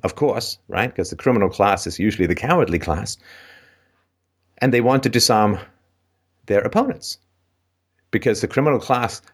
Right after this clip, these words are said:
can't flourish if the opponents, uh, their prey, is well armed and confident, uh, in its ability to defend itself. As the old saying goes, "It ain't so much fun when the rabbit's got a gun," right? Hunting.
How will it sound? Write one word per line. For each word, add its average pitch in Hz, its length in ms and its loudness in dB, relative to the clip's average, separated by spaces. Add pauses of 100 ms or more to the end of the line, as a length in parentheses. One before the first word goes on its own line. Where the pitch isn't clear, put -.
can't 120 280 -2
flourish - 600 -2 (840)
if 117 460 2
the 110 220 2
opponents, 113 640 0 (360)
uh, 95 120 4
their 92 240 2
prey, 101 560 0 (340)
is 90 560 2 (880)
well 104 320 2
armed 90 400 -2 (180)
and 95 160 -4
confident, 104 540 -2 (420)
uh, 87 180 4
in 90 180 0
its 80 120 -4
ability 85 380 4
to 87 120 -4
defend 151 260 0
itself. - 340 0
As - 100 0
the 104 100 0
old 101 140 2
saying 107 260 0
goes, 117 280 0
"It 95 60 0
ain't 104 160 2
so 113 100 0
much 101 160 0
fun 110 320 0 (320)
when 87 140 -2
the 78 80 0
rabbit's 135 360 -2
got 80 160 0
a 78 60 -2
gun," 80 240 -2 (260)
right? 82 140 -6
Hunting. 85 380 -4